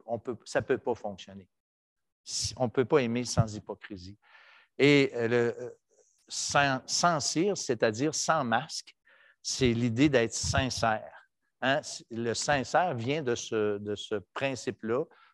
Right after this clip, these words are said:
où, dans les pièces de théâtre, on mettait un masque et c'était fait avec la cire. Alors, le mot vient de sans cire,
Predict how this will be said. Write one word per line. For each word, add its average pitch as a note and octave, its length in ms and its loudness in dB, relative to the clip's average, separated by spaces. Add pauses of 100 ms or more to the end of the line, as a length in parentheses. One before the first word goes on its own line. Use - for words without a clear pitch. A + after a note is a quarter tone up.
où, D#3 200 2
dans A2 300 0
les A2 140 0
pièces C3+ 300 2
de A#2 100 0
théâtre, A2 540 -2
on A2+ 60 -2
mettait A2+ 260 -2
un A2+ 140 0
masque A#2+ 500 -4 (540)
et A#2+ 240 2
c'était A2+ 380 -4
fait - 280 0
avec G#2 220 0
la G#2 160 -2
cire. C3 420 -6
Alors, A#2 280 0
le A2+ 120 -2
mot C3+ 180 -2
vient B2+ 240 -4
de A2 140 -4
sans C3 340 -4
cire, D3 460 -10